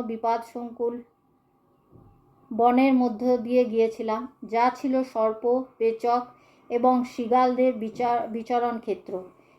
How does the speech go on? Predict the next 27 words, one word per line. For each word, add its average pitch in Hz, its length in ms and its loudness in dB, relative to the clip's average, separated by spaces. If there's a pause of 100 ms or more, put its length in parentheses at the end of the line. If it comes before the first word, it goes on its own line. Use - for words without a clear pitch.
(120)
এইভাবে 269 500 4
ভ্রমণ 233 420 0
করে 254 240 2 (100)
আমি 247 220 2
দৈহিক 240 480 2
এবং 262 280 0
মানসিক 247 560 -2 (100)
উভয় 247 320 2
দিক 220 260 -10
দিয়ে 226 180 0 (120)
পরিশ্রান্ত 233 560 -6
হয়ে 208 260 -4
পড়েছিলাম 190 420 -6 (600)
এবং 277 280 6
আমি 269 200 6
তৃষ্ণার্ত 262 640 -2
ও 269 120 0
ক্ষুধার্ত 240 500 -2
হয়েছিলাম। 196 580 -2 (540)
তখন 254 340 4
নদীতে 254 520 2
এবং 247 220 2 (100)
হ্রদে 233 420 2 (320)
স্নান 240 380 0
করে 247 280 2
এবং 247 200 0 (280)
সেখানকার 247 600 -2